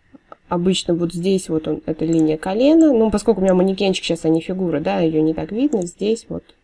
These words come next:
таким образом она будет, а, распределяться. То есть не надо переусложнять. Вообще,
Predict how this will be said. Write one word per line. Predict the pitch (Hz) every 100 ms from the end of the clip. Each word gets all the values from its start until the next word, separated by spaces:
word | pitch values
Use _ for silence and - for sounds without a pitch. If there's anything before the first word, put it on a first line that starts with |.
| _ -
таким | 160 - 165
образом | 214 196 165 156
она | 151 175
будет, | 170 160 170 156 _ - - - - _ _ _ _ - - _ -
а, | - 160 160 _
распределяться. | 165 170 165 - - _ _ _ _ _ 170 165 170 160 151 - - - _ _ _ -
То |
есть | 190 -
не | 190 208
надо | 220 247 285 269
переусложнять. | 262 - 196 220 226 190 185 - 190 185 165 151
Вообще, | 160 - 262 294